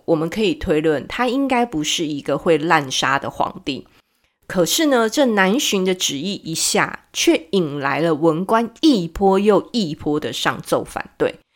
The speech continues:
甚至呢，当这朱厚照都说出说，“啊，我身体不舒服，暂时想要先缓缓这整个如波浪来的反对浪潮”时，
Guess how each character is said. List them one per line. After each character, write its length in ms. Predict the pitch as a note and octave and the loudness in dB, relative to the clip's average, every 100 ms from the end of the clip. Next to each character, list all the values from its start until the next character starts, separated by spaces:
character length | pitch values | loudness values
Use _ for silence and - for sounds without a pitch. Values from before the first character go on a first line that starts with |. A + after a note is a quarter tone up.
| _ _ - | _ _ -8
甚 280 | - F4+ D#4+ | 0 2 2
至 180 | D#4+ | 2
呢， 280 | D4+ C4 A#3+ | 2 4 2
当 260 | A#3 B3 B3+ | 2 2 4
这 140 | B3+ | 2
朱 180 | A#3+ A#3 | 2 2
厚 220 | A#3+ G#3+ | 4 4
照 160 | G3 G3 | 4 2
都 160 | G3 | 2
说 260 | G3 - F3 | -2 0 -2
出 220 | - F3 | 0 -2
说 300 | F3+ E3+ D#3 | -2 0 0
，“啊， 140 | - D#3 | 2 0
我 120 | C3+ | 0
身 220 | - F3+ | -2 -2
体 100 | F#3+ | -2
不 160 | C#3+ E3 | -4 -6
舒 240 | - F3 | -4 -4
服， 380 | E3 - G2+ - - | -4 -6 -8 -10 -4
暂 260 | F4 C#4+ | 0 0
时 240 | G#3 D3+ D#3 | 0 0 -2
想 180 | - | 0
要 120 | D#3 G3+ | 0 0
先 200 | A3+ A3 | 0 -2
缓 320 | - C3+ E3+ | 0 -2 0
缓 220 | G3+ - | -2 -2
这 100 | G#3 | -4
整 440 | G3+ - F3 A#2 B2 | -4 0 -2 -2 -4
个 200 | D3+ C#3+ | 0 0
如 260 | D3+ E3+ | 0 0
波 480 | G3+ - C#4+ C#4+ C#4+ | -2 -2 4 6 6
浪 300 | D4 B3 F3+ | 6 4 4
来 200 | D#3+ D#3 D#3 | 2 2 2
的 240 | E3 D3+ | 2 2
反 260 | - B2 D#3+ | 2 0 2
对 180 | A3 | 0
浪 280 | G3 C#4 F3+ | 2 0 -2
潮” 260 | D3+ - C3+ | -4 -4 -4
时， 380 | - - G#2+ | -4 -4 -6